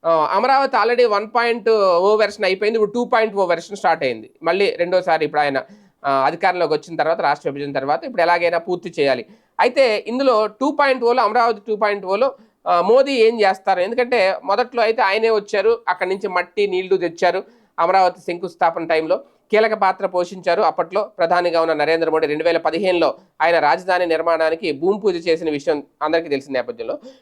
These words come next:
ఇప్పుడు వాస్తవానికి చంద్రబాబు గారిది ఇప్పుడు ఫోర్ పాయింట్ ఓ సర్కార్, ఇది నాలుగోసారి ఆయన అధికారంలోకి వచ్చిన నేపథ్యంలో, ఆ, మూడేళ్లలో,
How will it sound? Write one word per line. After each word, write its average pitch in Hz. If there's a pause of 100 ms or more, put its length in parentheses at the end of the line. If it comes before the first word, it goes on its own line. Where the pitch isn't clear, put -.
(120)
ఇప్పుడు 240
వాస్తవానికి 208
చంద్రబాబు 202
గారిది 196
ఇప్పుడు 185
ఫోర్ 240
పాయింట్ 226
ఓ 202
సర్కార్, 175
ఇది 120
నాలుగోసారి 185
ఆయన 156
అధికారంలోకి 160
వచ్చిన 147
నేపథ్యంలో, 147 (420)
ఆ, 165 (140)
మూడేళ్లలో, 254